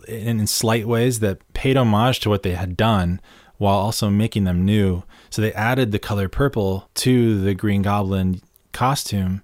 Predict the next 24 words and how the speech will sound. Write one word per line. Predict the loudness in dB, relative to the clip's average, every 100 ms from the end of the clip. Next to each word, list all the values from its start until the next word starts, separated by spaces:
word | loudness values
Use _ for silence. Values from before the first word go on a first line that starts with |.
| -6
with, | -4 -2
like, | -4 -4
a | -4
purple, | -2 -2 -2 -2
like, | -2 -4
sweatshirt | -4 -4 -4 -6 -6
cloth | -4 -2 -4 -6
that | -6
he's | -4 -2
wearing | -2 0 -2
in | -2
the | -2
hood, | 0 0 0
and | 0 -2 -2
he | -2
has | -2
a, | -4
a | -4
sash, | -4 -2 -2 -2 -6 -10 -20 -20 -4
which | -2 -2 -4
that | 0 2
is | 2 -2 -4
the | -4
exact | -2 0 0 -2 -10